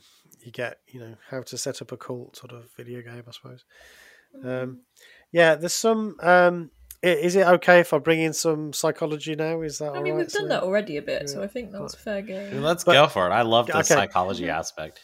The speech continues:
Speaker 1: There was a, there's a paper that I, I'll put the link to, and they reference a theory called, which is one of my favourite theories. It's, um,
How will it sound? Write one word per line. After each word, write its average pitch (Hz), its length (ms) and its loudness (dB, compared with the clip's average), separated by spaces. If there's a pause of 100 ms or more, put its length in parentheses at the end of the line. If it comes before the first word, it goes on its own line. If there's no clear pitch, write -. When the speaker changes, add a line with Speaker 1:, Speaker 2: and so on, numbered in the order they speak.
(120)
Speaker 1:
There 175 100 2
was 180 200 0
a, 185 500 8
there's 165 160 -2
a 165 40 0
paper 202 400 2
that 151 160 2
I, 147 520 0 (100)
I'll 147 100 -2
put 147 240 -4
the 143 220 0
link 135 340 -4
to, 117 400 -10
and 139 260 -8
they 147 460 0
reference - 800 -8 (200)
a 135 160 -4
theory 139 460 0
called, 127 400 -10
which 139 160 -12
is 160 80 -8
one 175 100 2
of 165 60 2
my 151 80 2
favourite 139 420 -2
theories. 120 460 -8
It's, - 560 -16
um, 123 440 -8